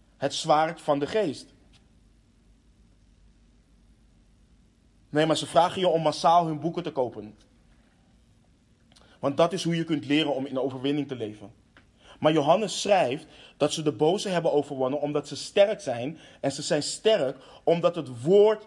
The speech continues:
van God in hun leeft en in hun blijft. En wat dit inhoudt, betekent dat je je Bijbel pakt, je leest het en je bestudeert het.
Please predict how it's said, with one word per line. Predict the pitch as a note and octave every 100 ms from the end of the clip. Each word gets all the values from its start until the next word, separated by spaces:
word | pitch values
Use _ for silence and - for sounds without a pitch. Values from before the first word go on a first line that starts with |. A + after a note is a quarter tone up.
| -
van | - D#3+
God | C#3+ E3+ A3 F#3
in | F3+
hun | D3+ C3
leeft | A2+ G#2 - _ _ _ _ _
en | D#3+ D#3+
in | E3+
hun | D#3 C#3
blijft. | C#3 A#2 G#2+ - _ _ _ _ _ _ _ _ _ _ _ _ _ _ _ _ _ _ _ _ _ _ _ _ _ - -
En | E3+
wat | F3+ F#3+
dit | F#3+
inhoudt, | G#3 B3 G#3+ D#3+ D#3 B2+
betekent | D3+ G3 G#3+ A3 D#3+
dat | D3+ D3+
je | E3
je | D3+
Bijbel | C3 E3 G#3 G3+
pakt, | - C#3 C#3+
je | D#3
leest | D#3 F3 G#3+ -
het | D3
en | D3+
je | D3+
bestudeert | D3+ - C#3+ G3+ A3
het. | C3+ A2+